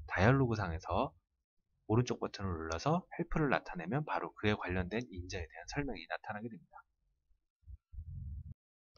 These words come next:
그 다음으로는 이제 벨로시티 함수입니다. 벨로시티 함수는 브이엑스, 브이와이, 브이지, 더블유엑스, 더블유와이, 더블유지와 같이 어떤 두 마커 사이의 속도나 각속도를 계산을 해주는 함수고요.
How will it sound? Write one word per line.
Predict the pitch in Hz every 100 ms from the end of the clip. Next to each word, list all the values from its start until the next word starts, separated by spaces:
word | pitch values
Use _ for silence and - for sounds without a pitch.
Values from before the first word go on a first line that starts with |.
| _ - - - - - - - - - - - - -
그 | 139
다음으로는 | 151 151
이제 | 127
벨로시티 | 107 110 160 180 -
함수입니다. | 139 107 85 85 - -
벨로시티 | 92 107 - 107
함수는 | 95 101 127 151 151 151 _ - -
브이엑스, | 110 110 110 -
브이와이, | - 101 101 104 120
브이지, | 98 87 87 131 165 190 - -
더블유엑스, | - 90 95 95 95
더블유와이, | - 92 92 92 135
더블유지와 | 92 90 101 95 92 - 98 110 104
같이 | 80 - 85 107
어떤 | 107 - 123 156 _
두 | - 120
마커 | 90 -
사이의 | 110 95 95
속도나 | 117 - 139 92
각속도를 | - - - 143 - 90 107
계산을 | - - 220 139
해주는 | - - 170 165 -
함수고요. | - 131 330 -